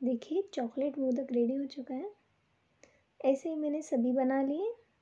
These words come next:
अब हमने जो मिल्क वाला डो बनाया था उसके मोदक बनाते हैं। इसे भी ऐसे साइड से लगा लेना है और इसे प्रेस कर लीजिए। इसके अंदर चॉकलेट वाला डो डाल दीजिए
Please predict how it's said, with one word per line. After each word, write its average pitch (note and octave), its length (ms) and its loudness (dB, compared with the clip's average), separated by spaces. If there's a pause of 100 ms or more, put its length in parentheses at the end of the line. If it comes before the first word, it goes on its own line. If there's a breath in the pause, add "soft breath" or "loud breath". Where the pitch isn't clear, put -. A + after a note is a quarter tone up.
(1700)
अब C#4+ 180 2
हमने D4 280 0
जो D4+ 140 -2
मिल्क B3 360 2
वाला C#4 200 4
डो D#4 160 2
बनाया E4 320 -2
था D#4+ 180 -6 (420)
उसके C#4 260 -4
मोदक C#4 260 2
बनाते C4 400 -2
हैं। G4 200 -4 (720)
इसे B3+ 260 -6
भी C4+ 260 0
ऐसे C4+ 240 -8
साइड A#3 340 -2
से C#4+ 260 -10 (240)
लगा A#3+ 260 0
लेना B3+ 240 -2
है D4 60 -4
और E4 140 -4
इसे D4 200 -2
प्रेस D4 420 -2
कर A#3 140 -4
लीजिए। A#3 440 0 (1000 soft breath)
इसके C#4 300 -2
अंदर B3 320 2
चॉकलेट A#3+ 480 -2
वाला B3+ 200 2
डो C4+ 200 2
डाल C4+ 260 -2
दीजिए D#4 400 -4